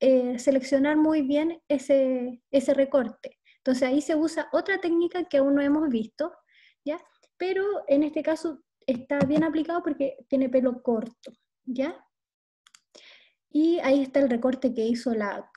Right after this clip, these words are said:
la compañera. Y tenemos la herramienta de pluma que ella la utilizó para, eh, recortar, ¿cierto?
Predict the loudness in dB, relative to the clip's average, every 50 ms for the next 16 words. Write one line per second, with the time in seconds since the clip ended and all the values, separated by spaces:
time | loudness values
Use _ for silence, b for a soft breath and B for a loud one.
0 | _ _ -6 -6 -4 -4 -4 -4 -2 0 0 0 0 -2 -2 -6 -6 -4 -2 -2
1 | 0 2 2 2 4 4 4 4 4 4 4 4 4 4 4 4 2 2 2 2
2 | 2 2 2 2 2 2 2 0 -2 -6 _ -4 -2 0 2 2 2 0 0 -2
3 | -4 -4 -4 -4 -6 -4 -4 -4 -4 -4 -4 -8 -8 -6 -6 -4 -4 -4 -4 -4
4 | -4 -6 -6 -8 -12 _ -8 -6 -4 -2 -2 -2 -4 -4 -6 -6 -6 -8 -8 -8
5 | -10 -10 -10 -8 -8 -8 -8 -4 -4 -4 -4 -4 -6 -10 -10 -10 -10